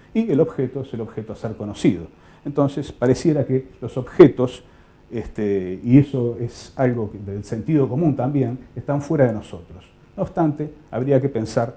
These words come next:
hasta dónde eso es así, hasta dónde es pensable, por ejemplo, eh, un cazador sin arco y sin flecha, y sin lanza, es decir, objetos,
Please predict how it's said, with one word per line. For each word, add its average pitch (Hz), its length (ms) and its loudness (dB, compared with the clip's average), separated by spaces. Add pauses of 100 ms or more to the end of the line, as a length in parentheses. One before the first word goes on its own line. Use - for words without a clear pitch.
hasta - 260 -2
dónde 120 300 2
eso 110 180 -8
es 104 100 -10
así, 107 280 -6 (360)
hasta - 180 -8
dónde 117 240 -4
es - 40 -10
pensable, 120 600 2
por 107 140 -10
ejemplo, 113 520 -6 (420)
eh, 98 720 -6 (380)
un 143 120 -2
cazador 139 640 6 (200)
sin 127 240 -4
arco 113 260 0
y 110 80 -4
sin 104 180 -6
flecha, 85 440 -8 (800)
y 123 40 -10
sin 107 240 -2
lanza, 85 420 -4
es 107 60 -4
decir, 117 260 -4
objetos, - 640 0